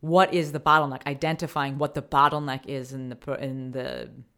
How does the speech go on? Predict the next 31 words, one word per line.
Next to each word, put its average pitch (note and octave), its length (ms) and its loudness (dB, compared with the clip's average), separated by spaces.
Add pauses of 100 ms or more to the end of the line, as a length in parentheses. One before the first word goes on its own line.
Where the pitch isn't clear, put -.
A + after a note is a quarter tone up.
(140)
in D3+ 140 -6
what C#3+ 160 -4
you're C#3 140 -2
offering C#3 540 -2
as C3+ 160 -8
it C#3+ 60 -12
relates D3 280 -6
to D3+ 60 -10
your C#3 120 -6
goals. C#3 340 -4
Is C3 140 -10
it C#3 100 -6
like, C3+ 160 -6
"Hey, E3 180 -4
well, C3 160 -2
I, C3 200 -4
I C#3 80 -8
just - 400 -12 (180)
can't C#3+ 220 -8
get D3 100 -6
enough C#3 160 -8
people A#3+ 300 0
in," G#3+ 180 4
or, D#3 260 0 (380)
uh, A#2 360 -8
"I C#3+ 140 -6 (240)
take, F3+ 220 -6
I E3 80 0
can't F3+ 280 -2
rather, D3 380 0 (420)
rather, D#3 460 4